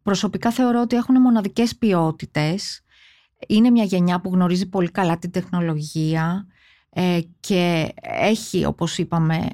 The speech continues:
υποστεί και τα αρνητικά της παγκοσμιοποίησης, αλλά και τα θετικά, είναι πολίτες του κόσμου.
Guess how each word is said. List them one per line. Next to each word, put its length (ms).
υποστεί 440
και 220
τα 140
αρνητικά 640
της 120
παγκοσμιοποίησης, 720
αλλά 160
και 120
τα 140
θετικά, 640
είναι 140
πολίτες 420
του 180
κόσμου. 680